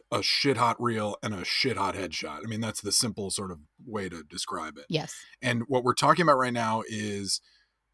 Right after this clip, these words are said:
Speaker 1: unsolicited or solicited mailings of your pitch materials. And one thing that we can add to this sort of mailing idea is that you also send some sort of cover letter slash message.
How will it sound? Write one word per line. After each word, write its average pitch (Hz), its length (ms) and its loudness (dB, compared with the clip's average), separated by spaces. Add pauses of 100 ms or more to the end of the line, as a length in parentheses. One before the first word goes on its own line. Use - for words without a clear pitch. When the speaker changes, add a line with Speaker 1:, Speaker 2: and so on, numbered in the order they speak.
(100)
Speaker 1:
unsolicited 123 920 2
or 233 280 4
solicited 143 640 2
mailings 110 500 -2
of 95 160 -8
your 95 340 -6
pitch - 220 -4
materials. 95 600 -4
And 101 120 -6
one 135 200 0
thing 135 160 -4
that 120 120 -8
we 131 80 -6
can 107 160 -6
add 113 380 -4
to 113 100 -6
this 101 200 -4
sort 107 180 -2
of 87 100 -10
mailing 107 560 -2
idea 80 520 -10 (600)
is 120 140 -4
that 113 220 -4
you 127 240 -2
also 156 340 2
send 123 300 -2
some 120 140 -4
sort 120 180 0
of 98 100 -6
cover 120 280 0
letter 104 320 -4
slash - 360 -6
message. 82 640 -10